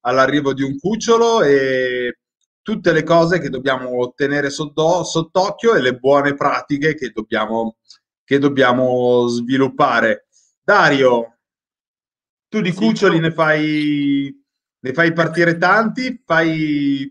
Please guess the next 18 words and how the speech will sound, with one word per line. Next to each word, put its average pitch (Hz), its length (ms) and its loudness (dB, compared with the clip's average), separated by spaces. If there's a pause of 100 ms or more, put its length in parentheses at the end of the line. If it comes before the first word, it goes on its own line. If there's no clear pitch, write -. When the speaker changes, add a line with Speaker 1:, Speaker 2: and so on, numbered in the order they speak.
Speaker 1:
felici 165 540 -2
molte 156 600 -2
singole, 139 640 -2
molte 143 540 -2
famiglie, 160 800 -4 (460)
e 127 800 -2
quindi 156 680 -2
quali 147 200 0
sono 147 520 4
i 123 200 -6
preziosi 160 600 -2
consigli 151 580 -4
che 147 120 -4
dai 127 420 -2
nel 123 140 -6
momento 127 360 -6
in 123 80 -20
cui 113 720 -4